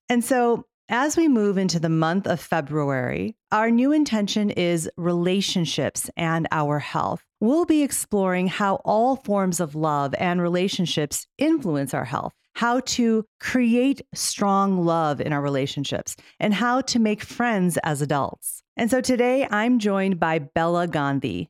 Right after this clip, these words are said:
dating and relationship expert and founder of Smart Dating Academy and ted X speaker. After Bella graduated with dual degrees in finance and German from the University of Illinois,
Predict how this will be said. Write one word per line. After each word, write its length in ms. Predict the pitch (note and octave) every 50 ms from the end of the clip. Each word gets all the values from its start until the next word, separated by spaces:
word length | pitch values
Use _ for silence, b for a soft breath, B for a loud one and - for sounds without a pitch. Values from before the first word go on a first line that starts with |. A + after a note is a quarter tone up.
| _ _ -
dating 500 | F#3+ F#3+ G3+ A3 G#3+ B3 A#3+ A#3+ A#3+ A#3
and 240 | - F#3 F3 F3 E3
relationship 640 | D#3+ D3+ D#3 D#3+ E3+ - - F#3+ D#3+ - - D3+ -
expert 540 | B2 C#3+ - - - - - D#3 D#3 D#3 - _ -
and 320 | G3+ G3+ G#3 G#3+ G#3 -
founder 520 | - A3+ A#3 B3 C4 B3+ A#3+ G#3+ G3+ - -
of 140 | F#3+ F3 -
Smart 500 | - - - G3 G3 G3+ A3 G3 - _ - - D#3+
Dating 400 | F3+ E3+ D#3+ E3 E3+ E3 E3+ -
Academy 720 | E3 - - - D3 D3 C#3+ C#3+ C3+ C3+ C#3+ D#3+ F#3+ G#3 A3
and 420 | - G3 G3 F#3+ F#3+ F#3+ F#3+ G3+ -
ted 220 | - F#3 E3+ D#3+
X 160 | D#3 D3+ -
speaker. 480 | - - - C#3 - - E2+ E2 - - b b b -
After 460 | A3+ C#4 D#4+ - - - E4+ E4 D#4
Bella 440 | A#3 G3 - G#3 F#3+ F#3+ F#3+ F#3+ F#3+
graduated 640 | E3+ F3+ D#3+ E3 E3+ - D#3+ E3 D#3+ D#3 C#3 D3+
with 240 | D#3+ D#3 C3+ - C#3
dual 320 | D3 F#3 F#3+ G#3+ A#3 B3
degrees 540 | G#3 A3 G#3+ E3+ F3+ E3 D#3+ D#3 D#3+ D3+ -
in 180 | - F3 E3 D#3
finance 600 | - F3+ E3+ F3 F#3 F#3+ G3 G3 G3+ G3 - -
and 220 | - G3 F3 D#3
German 520 | C3+ C3 E3 E3 F3 F3 E3 D3 C3+ C#3
from 180 | C#3+ - F3 E3
the 100 | E3 F3
University 600 | F3 F3 F3 F#3+ G3+ G3 A3 G3+ - - G3+ G3
of 80 | D#3+ E3+
Illinois, 560 | D#3+ D#3+ D#3 D#3 D3+ D3 B2+ F#2+ F#2+ C#3